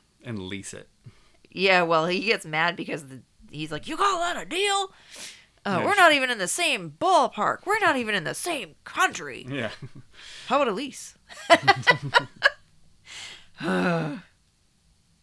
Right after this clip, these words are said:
Speaker 2: Yeah. Cars are expensive.
Speaker 1: Uh, yes, which explains why Craig would try and go, uh,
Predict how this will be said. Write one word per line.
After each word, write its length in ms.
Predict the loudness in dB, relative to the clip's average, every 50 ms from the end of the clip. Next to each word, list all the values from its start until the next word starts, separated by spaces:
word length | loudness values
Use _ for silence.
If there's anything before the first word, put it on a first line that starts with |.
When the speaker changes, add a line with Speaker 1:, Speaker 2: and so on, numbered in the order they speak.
| _ _ _ _ _ _ _ _ _ _ _ _ _ _ _ _ _ _ _ _ _ _ -20
Speaker 2:
Yeah. 600 | -16 -14 -12 -12 -10 -10 -10 -10 -12 -12 -12 -14 -16 -18 _ _ _ _ _ _ _ -12
Cars 260 | -10 -8 -8 -8 -8
are 100 | -12 -14
expensive. 400 | -14 _ -20 -20 -20 -20 -20 _ _ _ _ _ _ _ _ _ -20 -20 -20 _ _ _ _ _ _ _ _
Speaker 1:
Uh, 720 | -6 -2 0 2 2 2 2 0 0 -2 -2 -4 -6 -8 -10 -12
yes, 400 | -10 -4 0 0 0 0 0 -4
which 240 | -6 -6 -6 -6 -8 -12
explains 480 | -14 -14 -8 -6 -4 -4 -4 -6 -8
why 380 | -6 -4 -4 -2 -2 -4 -6 -8
Craig 380 | -10 -8 -4 -2 -2 -2 -4 -4
would 180 | -8 -8 -8
try 280 | -8 -8 -6 -6 -4 -6
and 180 | -6 -8 -10 -10
go, 380 | -10 -10 -10 -10 -10 -12 -14 -14
uh, 20 | -12